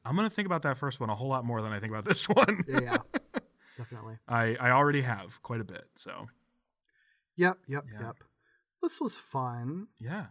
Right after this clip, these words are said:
Speaker 1: yeah. No, I, I, I like this. I like, uh, it's fun to sort of, like, pluck,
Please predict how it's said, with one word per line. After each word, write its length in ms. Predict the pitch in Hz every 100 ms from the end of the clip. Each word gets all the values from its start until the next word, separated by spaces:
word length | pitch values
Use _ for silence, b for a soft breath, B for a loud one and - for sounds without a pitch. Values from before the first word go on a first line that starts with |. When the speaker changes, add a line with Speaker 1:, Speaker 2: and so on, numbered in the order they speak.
| -
Speaker 1:
yeah. 280 | 131 247 165
No, 100 | 139
I, 140 | 165
I, 220 | 175 156 175
I 160 | 151
like 240 | 151 147 151
this. 220 | 104 -
I 40 | 123
like, 300 | 131 131 -
uh, 300 | 113 107 107
it's 160 | 135 127
fun 180 | - 143
to 80 | 127
sort 180 | - 131
of, 80 |
like, 200 | 117 104 -
pluck, 360 | 127 120 -